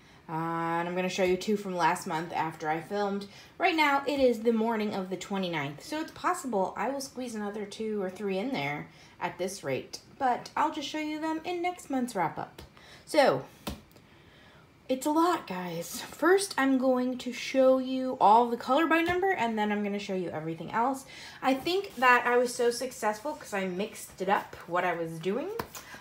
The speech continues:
Let me show you from Disney Babies first. If you watched my mid-month, mid-year wrap-up or whatever I called it, I said I wanted to finish this book. So I did a few pages in here. I did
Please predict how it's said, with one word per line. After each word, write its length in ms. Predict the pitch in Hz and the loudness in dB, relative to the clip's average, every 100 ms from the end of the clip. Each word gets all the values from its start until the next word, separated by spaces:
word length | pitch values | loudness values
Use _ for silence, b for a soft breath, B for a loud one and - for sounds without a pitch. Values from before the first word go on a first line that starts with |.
| B | B
Let 140 | 349 | -2
me 80 | 359 | -2
show 220 | - 302 | 0 0
you 260 | 277 262 269 | 2 0 -2
from 320 | - 247 233 226 | -2 0 2 2
Disney 320 | 226 208 196 | 0 2 2
Babies 380 | 190 170 165 - | 2 2 -2 -2
first. 380 | 143 151 - - | -4 -4 -6 -4
If 200 | 208 214 | -4 -2
you 140 | 214 | -2
watched 460 | 208 175 190 - - | 2 2 0 -6 -6
my 580 | 185 175 165 160 202 294 - - B B B B B - _ | -4 0 0 0 -4 -6 -10 -16 B B B B B -20 _
mid-month, 880 | 180 175 196 196 185 185 180 - - | -10 -2 -2 0 0 0 -2 -10 -6
mid-year 440 | 208 220 214 214 175 | -2 0 0 0 2
wrap-up 600 | 175 196 196 202 202 185 | 4 4 6 4 4 0
or 120 | 170 | 2
whatever 320 | 180 190 185 | 4 4 4
I 100 | 180 | 4
called 320 | 202 196 190 | 6 6 6
it, 220 | 202 190 B B B B - | 4 0 B B B B 2
I 300 | 180 185 185 | 6 6 6
said 260 | - 208 | 4 4
I 100 | 202 | 4
wanted 320 | 196 190 190 190 | 4 2 0 -4
to 80 | |
finish 420 | 185 202 247 262 - | -6 -2 -2 -2 -4
this 180 | 330 | -6
book. 440 | - 370 415 - - - - - - - B B B B | -2 0 0 0 -16 -16 -20 -20 -20 -20 B B B B
So 460 | - 185 175 170 - | -4 0 2 2 0
I 160 | 175 | -2
did 220 | 175 180 170 | 0 0 0
a 40 | |
few 260 | - 202 196 | -2 -2 0
pages 360 | 180 160 156 | 0 -2 -4
in 120 | 135 | -6
here. 300 | 147 143 143 - | -4 -6 -6 -4
I 160 | 165 | -4
did 480 | 160 165 143 151 196 | -2 -2 0 -2 -4